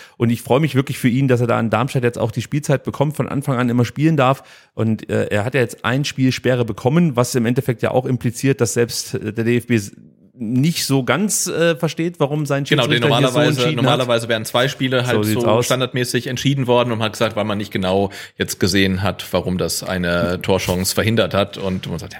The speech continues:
Speaker 2: eigentlich hat's gar nichts, wenn-, äh, egal." Also
Speaker 1: Ja. Äh, anderes Thema.
Speaker 2: Ja.
Speaker 1: Ich
Speaker 2: Also er
Speaker 1: bin
Speaker 2: wird gegen, er wird am Freitag gegen den V F B, gegen seinen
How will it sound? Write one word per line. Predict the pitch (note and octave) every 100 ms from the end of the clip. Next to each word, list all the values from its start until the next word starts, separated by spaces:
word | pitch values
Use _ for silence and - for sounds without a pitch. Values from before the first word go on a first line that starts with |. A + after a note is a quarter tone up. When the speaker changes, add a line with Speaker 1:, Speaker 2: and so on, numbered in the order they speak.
| -
Speaker 2:
eigentlich | D3 -
hat's | - -
gar | -
nichts, | - -
wenn-, | -
äh, | G#2+ -
egal." | G#2+ D2+ -
Also | B2+ F2+
Speaker 1:
Ja. | - - - -
Äh, | C3
anderes | G3 A#3+ G3 -
Thema. | F#3 G#3 F#3
Speaker 2:
Ja. | E3 C#3 - - _ _ _ _
Speaker 1:
Ich | G3
Speaker 2:
Also | D#3+
er | F#3+
Speaker 1:
bin | G3+
Speaker 2:
wird | G3+
gegen, | F3 E3
er | D3
wird | D#3 C#3+
am | C3+
Freitag | C3+ B2+ B2+ B2+
gegen | A#2+ A2
den | G2+
V | G#2
F | G2+
B, | A#2+ A2+
gegen | A2
seinen | G#2+ G#2